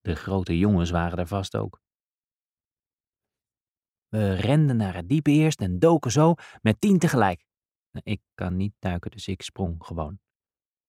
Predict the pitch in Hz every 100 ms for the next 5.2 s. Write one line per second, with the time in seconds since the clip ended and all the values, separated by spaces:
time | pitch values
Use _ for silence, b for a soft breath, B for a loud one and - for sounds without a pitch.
0 | _ _ _ - 113 139 127 113 131 139
1 | 110 95 165 151 107 85 92 107 147 _
2 | _ _ - 117 110 123 151 - 143 117
3 | 107 95 135 85 - - 95 92 - 143
4 | - - 101 - _ _ _ _ - -
5 | - -